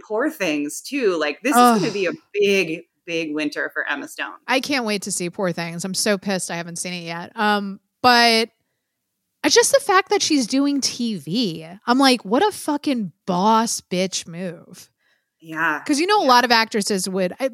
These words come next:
Speaker 2: there's still an attitude that, like, T V is beneath some actresses. And the fact that she just, like,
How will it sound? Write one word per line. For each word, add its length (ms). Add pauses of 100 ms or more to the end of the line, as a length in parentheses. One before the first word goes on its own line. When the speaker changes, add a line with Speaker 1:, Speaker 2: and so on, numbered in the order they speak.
Speaker 2:
there's 240
still 260
an 80
attitude 480
that, 120
like, 200
T 220
V 220
is 220 (100)
beneath 380
some 400
actresses. 640
And 80
the 80
fact 240
that 120
she 160
just, 220
like, 300